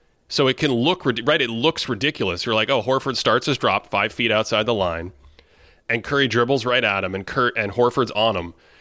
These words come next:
But Horford is not on him to guard him outside the line. He's on him to drop and keep Curry in front of him and keep the roll man in front of him, which is what the drop is trying to accomplish.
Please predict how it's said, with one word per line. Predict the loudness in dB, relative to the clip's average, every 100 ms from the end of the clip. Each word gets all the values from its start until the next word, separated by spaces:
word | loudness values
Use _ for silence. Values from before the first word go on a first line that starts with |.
| -6
But | -2 -2
Horford | 0 0 2
is | 0 0
not | -2 -2 -4 0
on | 2 2
him | 0 -2 -4
to | -8
guard | -12 -4 0 2 2
him | 0 -2
outside | -4 -4 -2 -2
the | -2
line. | -4 -2
He's | -2 0
on | 0 2
him | 0
to | -4 -6
drop | -6 -8 -4 -2 0 -2 -4 -12 _
and | -6 -6
keep | -4 -4 -4
Curry | -4 0 0
in | -2
front | -2 -2
of | 0
him | -2 -2 -2
and | -2 -2
keep | -6 -8 -4
the |
roll | 2 2 4
man | 0 -2
in |
front | -4 -4 -4
of |
him, | -6
which | -8 -8
is | -8 -6
what | -6 -4
the |
drop | -4 -4 -4
is | -8
trying | -6 -4 -4
to | -10
accomplish. | -4 -2 -2 -6 -14